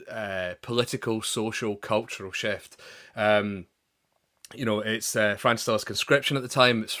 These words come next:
uh, basically, uh, uh, fifty-four to sixty-two, nineteen fifty-four to nineteen sixty-two. Um, at the time, uh, Algeria is, um, i-, is technically part of France, territorially part of France, but effectively, uh, a, a colony of France.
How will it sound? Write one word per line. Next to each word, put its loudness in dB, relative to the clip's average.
uh, 4
basically, 0
uh, -4
uh, -8
fifty-four -4
to -8
sixty-two, -6
nineteen -8
fifty-four -12
to -14
nineteen -12
sixty-two. -14
Um, 4
at -4
the -4
time, 6
uh, 4
Algeria 4
is, -6
um, -6
i-, -10
is -6
technically -2
part 2
of 0
France, 0
territorially 0
part 2
of -6
France, 0
but -8
effectively, -4
uh, -4
a, -4
a -14
colony -2
of 0
France. -6